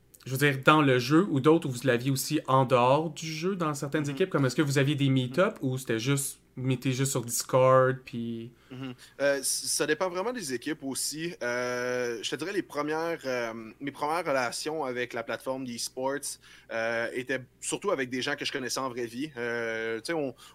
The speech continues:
Speaker 2: oui, on était au niveau compétitif, mais je me rappelle très bien que la première fois que j'ai participé à un tournoi de League of Legends, là, euh, ça remonte à,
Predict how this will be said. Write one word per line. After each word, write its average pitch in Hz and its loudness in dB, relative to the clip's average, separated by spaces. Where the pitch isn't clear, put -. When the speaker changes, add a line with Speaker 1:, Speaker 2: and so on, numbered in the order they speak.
Speaker 2:
oui, 185 -2
on 185 0
était 139 -2
au 143 2
niveau 143 -2
compétitif, - -2
mais 127 -4
je 127 -6
me 127 -2
rappelle 139 -4
très 135 -6
bien 165 -4
que 156 -4
la 120 -2
première 151 -4
fois 180 -2
que 147 -4
j'ai 127 -6
participé - -4
à 156 0
un 131 -4
tournoi 135 -6
de 143 -6
League 135 -4
of 123 -8
Legends, 139 -6
là, 143 -4
euh, 107 -4
ça 120 -2
remonte 139 -2
à, 113 0